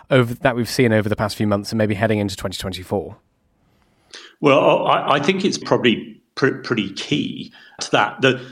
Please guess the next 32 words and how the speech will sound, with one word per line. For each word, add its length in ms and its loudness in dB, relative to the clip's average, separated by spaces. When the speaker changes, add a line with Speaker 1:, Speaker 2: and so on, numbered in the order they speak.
Speaker 2:
the 100 2
deep 320 0
battle 380 -2
that 160 -8
we, 320 -6
we 120 -4
speak 400 -4
about 480 -4
frequently, 640 -4
the 160 -2
operating 720 0
behind 440 -6
enemy 300 -4
lines, 680 -6
that 180 0
w-, 280 2
which 220 0
again, 680 -2
Ukrainians 680 -4
have 120 -8
been 220 -2
very, 300 0
very 260 -2
successful 680 -4
at. 300 -8
And 80 2
I 80 4
think 260 -2
when 200 2
one 240 -2
looks 400 -2
at 360 -4